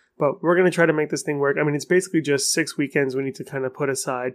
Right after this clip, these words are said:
and figure this all out. But I am super stoked about it. I think it's gonna be awesome. It's gonna be so much fun. And what a fun way to, like, end the year is by doing the six pack. So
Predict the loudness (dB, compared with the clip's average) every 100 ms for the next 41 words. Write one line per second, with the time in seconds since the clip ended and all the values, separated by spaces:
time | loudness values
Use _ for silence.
0 | _ -6 -2 -2 0 -2 -4 -2 -2 -2
1 | -4 -4 -6 -2 2 2 -2 -8 -6 0
2 | 0 2 -2 0 -2 -2 -2 0 -2 -2
3 | -4 -4 -4 -4 -8 -8 -8 0 2 2
4 | 0 -2 -2 -6 -6 -6 -6 -2 0 2
5 | 0 0 0 0 -2 -6 _ _ _ -2
6 | 0 -2 -6 -2 0 2 0 2 2 2
7 | 0 0 -2 0 0 0 0 0 -4 -8
8 | -6 -4 -2 -2 -2 -6 -10 -14 -12 -14
9 | -12 -10 -8 -8 -12